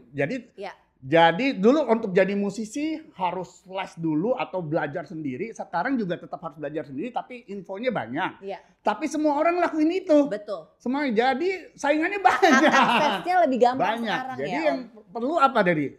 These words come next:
Speaker 1: ide yang original?
Speaker 2: Hmm.
Speaker 1: Ide yang out of the box, ide yang sesuatu yang lebih dari yang lain karena semua
Speaker 2: Iya.
Speaker 1: ngelakuin itu.
Speaker 2: Iya.
Speaker 1: Semua baca tutorial gimana cara bikin vokal yang keren, bagaimana bikin aransemen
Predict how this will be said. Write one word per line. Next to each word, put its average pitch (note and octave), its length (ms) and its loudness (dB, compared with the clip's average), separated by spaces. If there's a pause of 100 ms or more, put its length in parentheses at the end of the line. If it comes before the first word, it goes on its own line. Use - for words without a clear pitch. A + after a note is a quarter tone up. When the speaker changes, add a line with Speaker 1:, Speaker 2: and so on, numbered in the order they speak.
(100)
Speaker 1:
ide F3+ 440 0
yang E3+ 180 2
original? D3+ 640 -2 (140)
Speaker 2:
Hmm. - 180 -20 (240)
Speaker 1:
Ide F#3 320 -2
yang D#3 300 0
out A#3 260 -2
of E3 180 -8
the D#3+ 120 0
box, D3+ 480 0
ide F3 380 -4
yang E3 180 0
sesuatu G3 560 -4
yang F3 240 -2
lebih E3+ 380 -6
dari D3 260 -2
yang D3 140 -4
lain D#3 360 -2
karena C#3 360 -8
semua F3 260 -10
Speaker 2:
Iya. F3+ 80 -10
Speaker 1:
ngelakuin C#3 340 -10
itu. E3 240 -12 (220)
Speaker 2:
Iya. - 140 -20
Speaker 1:
Semua G3 340 2
baca F3+ 380 4
tutorial E3+ 460 0
gimana D#3 380 -2
cara D#3+ 280 -6
bikin D3+ 320 -10
vokal D3 340 -8
yang C#3+ 120 -10
keren, D3+ 400 -6
bagaimana C#3+ 420 -8
bikin C#3+ 220 -14
aransemen D3 520 -16